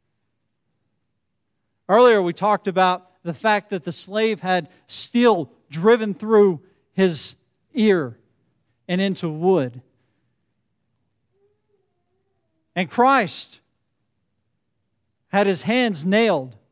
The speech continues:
and his feet nailed into wood, showing that he was willing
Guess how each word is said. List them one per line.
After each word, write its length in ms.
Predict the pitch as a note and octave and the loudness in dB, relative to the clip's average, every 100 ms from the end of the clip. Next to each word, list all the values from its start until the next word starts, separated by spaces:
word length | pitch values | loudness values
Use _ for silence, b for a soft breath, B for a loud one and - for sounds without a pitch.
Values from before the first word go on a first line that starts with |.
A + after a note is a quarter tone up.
| _ _ _ | _ _ _
and 160 | - G3 | -4 -2
his 160 | F3+ - | -2 -6
feet 380 | - C4+ A#3+ | -2 -2 -2
nailed 560 | A3 G#3 A3+ F#3 C3 A#2 _ _ _ _ _ _ _ _ _ _ _ | -4 0 2 2 -2 -10 _ _ _ _ _ _ _ _ _ _ _
into 300 | G#3+ G3 G3 | -2 0 0
wood, 500 | D#3+ F#3 G3+ C3+ B2+ _ _ _ _ _ _ _ _ _ _ _ _ _ _ _ _ _ _ _ _ _ _ _ _ _ _ _ _ _ _ | 0 2 2 2 -8 _ _ _ _ _ _ _ _ _ _ _ _ _ _ _ _ _ _ _ _ _ _ _ _ _ _ _ _ _ _
showing 400 | - B3+ C#4+ D4 | 0 4 4 4
that 160 | B3 G#3+ | 2 2
he 180 | A3 D4 | 2 2
was 240 | B3 E3+ | 0 -2
willing 640 | F3 G3+ D4 D4+ A3 G#3 | -4 2 4 4 0 -2